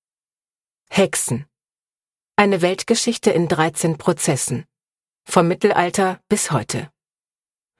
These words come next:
Aus dem Englischen von Karin Schuler und Thomas Stauder. Gelesen von Ute Piasecki. Erschienen bei Aufbau Audio.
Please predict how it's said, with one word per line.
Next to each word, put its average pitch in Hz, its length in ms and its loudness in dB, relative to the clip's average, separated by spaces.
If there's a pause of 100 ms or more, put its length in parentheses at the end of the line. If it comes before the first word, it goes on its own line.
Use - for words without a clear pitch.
(420)
Aus 208 180 4
dem 180 140 4
Englischen 202 500 0
von 160 280 2
Karin 156 340 0
Schuler 202 460 0
und 180 160 0
Thomas 160 340 0
Stauder. 98 480 -2 (1300)
Gelesen 233 580 2 (440)
von 151 240 2
Ute 190 300 0
Piasecki. 180 800 -2 (1500)
Erschienen 226 480 2
bei 165 160 2
Aufbau 165 400 2
Audio. 156 460 0